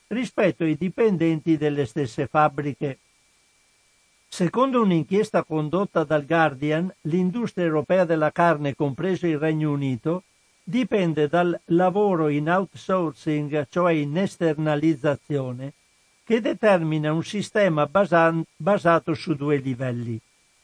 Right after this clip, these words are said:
Il primo raggruppa i dipendenti delle aziende, il secondo è collegato alle imprese in subappalto e alle agenzie specializzate che forniscono la manodopera.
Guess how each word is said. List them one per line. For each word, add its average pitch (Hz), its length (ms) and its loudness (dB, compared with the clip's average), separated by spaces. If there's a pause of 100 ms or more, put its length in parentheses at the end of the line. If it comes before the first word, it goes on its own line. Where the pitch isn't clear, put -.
(160)
Il 165 180 0
primo 262 380 2
raggruppa 175 560 0
i 165 100 6
dipendenti 160 760 2
delle 143 320 0
aziende, 135 640 -2 (440)
il 220 160 -4
secondo 214 540 0
è 139 80 0
collegato 165 680 0
alle 139 180 -2
imprese 165 520 -2
in 139 120 0
subappalto 147 1000 0 (240)
e 247 160 2
alle 147 320 2
agenzie 180 600 -2
specializzate 170 1080 -2
che 190 180 -4
forniscono 151 760 -2
la 143 120 0
manodopera. 143 840 0